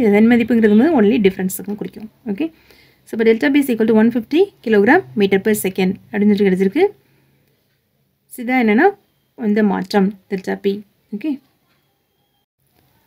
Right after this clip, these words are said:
So, இப்போ நம்ம கண்டுபிடிச்ச இந்த delta P-யோட மதிப்பு தான் என்னன்னு சொல்லிட்டு பார்த்துருக்கோம். கனத்தாக்கு,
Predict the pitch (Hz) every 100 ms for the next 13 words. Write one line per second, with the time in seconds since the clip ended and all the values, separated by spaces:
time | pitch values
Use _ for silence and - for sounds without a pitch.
0 | _ _ _ _ _ _ _ - 262 285
1 | 277 269 254 254 277 294 285 233 220 294
2 | 285 277 262 269 254 226 240 254 269 240
3 | 262 254 240 233 220 226 240 349 403 _
4 | _ _ _ _ _ _ _ - 233 254
5 | 220 190 202